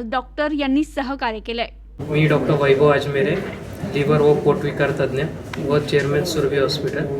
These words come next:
Speaker 2: इथं आपल्या सगळ्यांना हे कळवण्यात येतं की सुरभी सोशल कनेक्ट या उपक्रमाद्वारे आम्ही मागच्या सहा महिन्यात बरेचसे उपक्रम राबवलेले आहेत. याच्यात आम्ही कार्डियाक म्हणा,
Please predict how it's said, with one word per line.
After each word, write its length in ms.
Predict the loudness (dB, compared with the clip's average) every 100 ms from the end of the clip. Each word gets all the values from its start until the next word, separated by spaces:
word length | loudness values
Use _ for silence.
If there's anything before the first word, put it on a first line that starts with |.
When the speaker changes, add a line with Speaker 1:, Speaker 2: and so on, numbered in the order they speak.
| -8 -10 -10 -10 -10 -10 -6 -4
Speaker 2:
इथं 180 | 0
आपल्या 280 | 0 0 0
सगळ्यांना 380 | 0 2 2 4
हे 80 | 2
कळवण्यात 500 | 2 2 2 2 2
येतं 280 | 0 0 -2
की 140 | -2
सुरभी 360 | 0 0 0 0
सोशल 380 | 2 0 0 0
कनेक्ट 840 | 0 0 -2 -4 -6 -6 -6 -2
या 100 | 2 2
उपक्रमाद्वारे 960 | 2 0 0 0 2 2 2 2 0
आम्ही 260 | 0 -2 -2
मागच्या 360 | -2 -2 0
सहा 240 | 0 2 0
महिन्यात 1160 | 0 0 -2 -2 -6 -8 -8 -8 -6 -6 -4 0
बरेचसे 440 | 4 4 4 4
उपक्रम 480 | 2 -2 -2 2 2 2 0 -2 -4 -4 -2 0
राबवलेले 540 | 2 2 2 0 2 0
आहेत. 840 | 0 -2 -4 -6 -8 -6 -6 -4
याच्यात 340 | -2 2 2 2
आम्ही 220 | 0 0 -2 -6 0
कार्डियाक 420 | 2 4 2 2
म्हणा, 220 | 0 0